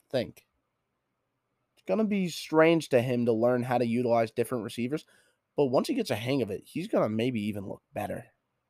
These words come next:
You get that, right? Like, as opposed to having one receiver that's a very good route runner, very fast, underrated with the fifty fifty balls.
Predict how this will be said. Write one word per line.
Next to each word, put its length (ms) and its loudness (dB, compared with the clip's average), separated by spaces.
You 100 -8
get 160 -2
that, 160 -6
right? 300 -4
Like, 260 4
as 160 2
opposed 260 4
to 60 6
having 280 4
one 180 6
receiver 260 -2
that's 160 -4
a 40 -6
very 240 4
good 100 2
route 180 6
runner, 220 -2
very 300 6
fast, 340 2
underrated 920 4
with 160 -6
the 80 -8
fifty 380 -4
fifty 380 -2
balls. 440 -12